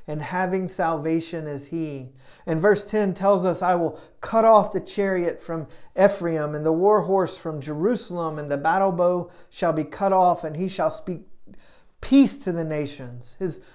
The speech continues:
rule shall be from sea to sea and from the river to the ends of the earth." Right? In the midst of a grim situation, God is promising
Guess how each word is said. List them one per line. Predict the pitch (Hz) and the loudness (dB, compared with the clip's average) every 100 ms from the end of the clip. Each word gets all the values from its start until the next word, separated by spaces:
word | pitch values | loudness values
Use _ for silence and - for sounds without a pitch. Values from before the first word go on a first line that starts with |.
| - | -12
rule | 160 165 247 254 | -4 2 4 4
shall | 214 - 185 | 2 0 0
be | 175 180 | 2 -2
from | - 160 | -4 -10
sea | 135 - 196 | -10 -8 -6
to | 190 | -6
sea | 165 - 143 139 139 139 - _ | -8 -8 -4 -4 -6 -16 -20 _
and | - 156 151 | -6 -4 2
from | 196 180 | 2 4
the | 165 | 0
river | 151 180 190 156 147 143 143 - _ _ | 4 8 8 6 -2 -4 -10 -20 _ _
to | 170 | -4
the | 156 151 | -2 -2
ends | 156 160 143 | -2 -4 -2
of | 143 | -4
the | 135 131 | -2 -4
earth." | 139 131 107 - - - - - - _ _ _ - - - _ _ | -4 -4 -8 -18 -20 -20 -20 -20 -20 _ _ _ -20 -20 -20 _ _
Right? | 175 185 185 - - - | 2 2 2 -16 -20 -12
In | - 170 | -2 2
the | 165 | 4
midst | 190 233 - | 6 4 4
of | 214 165 | 2 4
a | |
grim | 156 156 220 226 | 2 4 4 2
situation, | 196 202 - 180 160 156 - 147 135 143 147 _ - 151 | -2 -8 -4 0 0 0 -4 -10 -10 -12 -16 _ -14 0
God | 151 196 175 180 185 | 4 6 6 4 0
is | 165 | -8
promising | - - 165 165 151 - 165 156 | -10 -6 -6 -4 -8 -10 -10 -10